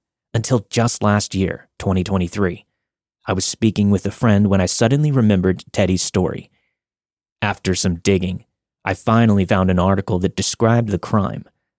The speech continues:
I clicked on it, and when I saw the courtroom pictures of Blondie's dad, well, words cannot describe what I felt.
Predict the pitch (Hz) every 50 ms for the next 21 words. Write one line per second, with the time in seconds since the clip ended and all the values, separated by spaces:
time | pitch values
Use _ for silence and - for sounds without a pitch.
0 | _ - - - - - 107 - - 98 90 87 90 - - - _ _ _ _
1 | - 101 98 98 101 98 - 139 135 135 127 - - 135 - - 131 131 113 -
2 | 131 120 - - 131 117 110 95 80 110 110 110 107 104 101 90 - - 110 101
3 | 90 87 - - - _ _ _ _ _ _ _ _ _ _ _ _ _ _ -
4 | - 95 87 87 90 - _ _ _ _ _ _ _ _ _ _ _ _ - 107
5 | 98 95 95 92 - - - 101 92 92 95 95 - - - 98 - - - 113
6 | 104 104 107 107 101 101 95 92 90 90 85 87 - - 98 98 - - _ -
7 | -